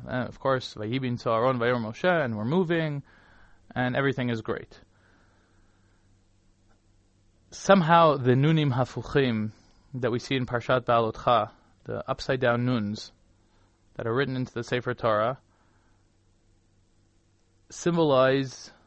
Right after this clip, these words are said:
a change of direction. While everything is heading forward and towards Eretz Yisrael, other things are brewing underneath the surface,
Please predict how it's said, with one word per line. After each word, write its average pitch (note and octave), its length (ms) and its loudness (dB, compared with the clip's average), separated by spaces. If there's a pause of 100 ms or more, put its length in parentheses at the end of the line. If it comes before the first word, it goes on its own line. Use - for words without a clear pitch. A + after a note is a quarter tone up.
(300)
a A#2+ 40 -2
change C#3+ 320 0
of A#2 80 -6
direction. A#2+ 520 0 (560)
While C3 140 0
everything D3 300 -2
is B2+ 80 -6
heading B2 240 -2
forward D#3+ 340 2
and B2 160 -2
towards B2+ 340 2
Eretz A#2 200 2
Yisrael, D3+ 680 -2 (840)
other F#3+ 240 4
things D#3 320 0
are C3+ 40 4
brewing C#3 680 2 (1300)
underneath D#3 400 0
the B2+ 60 -6
surface, - 760 -4